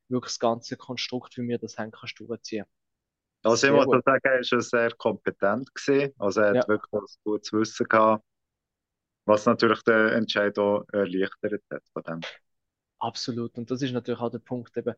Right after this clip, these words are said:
Speaker 1: äh, unsere Erstgespräche finden da nicht einfach so statt mit jemandem, der einfach nur will verkaufen, sondern das Erstgespräch selber ist ja wirklich genau für das da,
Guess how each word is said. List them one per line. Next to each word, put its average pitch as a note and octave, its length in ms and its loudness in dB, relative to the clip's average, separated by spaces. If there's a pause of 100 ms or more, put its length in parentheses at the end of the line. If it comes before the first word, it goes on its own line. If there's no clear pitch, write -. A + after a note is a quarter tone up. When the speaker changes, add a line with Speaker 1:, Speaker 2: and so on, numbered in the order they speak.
(260)
Speaker 1:
äh, A#2+ 280 -2 (640)
unsere B2+ 260 2
Erstgespräche B2+ 480 -2
finden B2 260 -6
da A#2 160 -2
nicht A#2 160 -8
einfach A#2 200 -6
so B2+ 200 -6
statt A#2+ 240 -4
mit A#2 140 -10
jemandem, A#2+ 340 -8
der A2+ 100 -4
einfach A#2 220 -2
nur A#2+ 160 -6
will A#2 120 -4
verkaufen, A#2+ 560 -4
sondern A#2+ 340 -8 (280)
das - 60 -20
Erstgespräch B2+ 520 2
selber B2+ 380 0
ist - 120 -4
ja A#2+ 120 -2
wirklich B2 260 -8
genau A#2 260 -4
für B2 120 -12
das A2 280 -6
da, B2 240 2